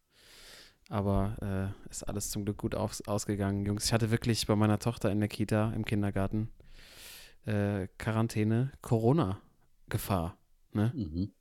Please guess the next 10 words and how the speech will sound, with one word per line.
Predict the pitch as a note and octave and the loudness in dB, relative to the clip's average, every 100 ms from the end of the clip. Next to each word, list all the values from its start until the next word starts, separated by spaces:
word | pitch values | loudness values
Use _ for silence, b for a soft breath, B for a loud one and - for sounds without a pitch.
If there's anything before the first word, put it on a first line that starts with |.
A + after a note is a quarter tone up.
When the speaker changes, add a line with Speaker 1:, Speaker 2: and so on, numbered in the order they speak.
| _ | _
Speaker 1:
Fragt | - - G2 | -12 -6 -4
sich | G2 G2 | -4 -4
natürlich, | G2+ - G#2 G2+ - - _ B B B B B B B B B B B B | -4 -2 -2 -2 -4 -10 _ B B B B B B B B B B B B
hoffentlich | B2 A#2+ B2+ - | 2 4 4 2
krieg | - C3+ | 0 0
ich | D3+ | 2
den | - D3 | 6 4
Kram | C3+ - C3 C3 | 4 6 8 10
nicht, | C3 C3+ - | 8 6 2
aber | A#2 B2 C#3 C3+ C3+ | 6 8 12 12 10